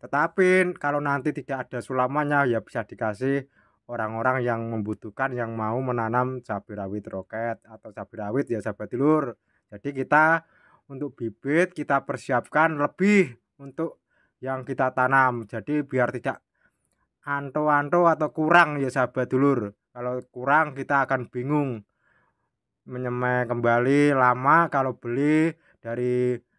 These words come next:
persemaian itu Kang Temon kurang yakin, karena kita tidak ngerti bibit itu asli label atau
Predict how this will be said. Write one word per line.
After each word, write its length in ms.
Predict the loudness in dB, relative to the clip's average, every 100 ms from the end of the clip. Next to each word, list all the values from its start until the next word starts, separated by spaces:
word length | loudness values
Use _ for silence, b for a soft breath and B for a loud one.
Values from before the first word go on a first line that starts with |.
| _
persemaian 560 | -16 -12 -8 -2 0 0
itu 480 | 0 0 0 0 -4 _ _ _
Kang 160 | -14 -10
Temon 240 | -6 -4
kurang 320 | 0 0 2
yakin, 400 | 2 2 2 0
karena 320 | 2 0 0
kita 240 | -4 -4 -4
tidak 320 | -2 -4 -4 -6
ngerti 400 | -6 -2 -2 -2
bibit 320 | -8 -6 -6
itu 160 | -4 -4
asli 480 | -2 -4 -2 0
label 640 | 2 2 -2 -4 0 2 0
atau 560 | -4 -6 -2 0 -2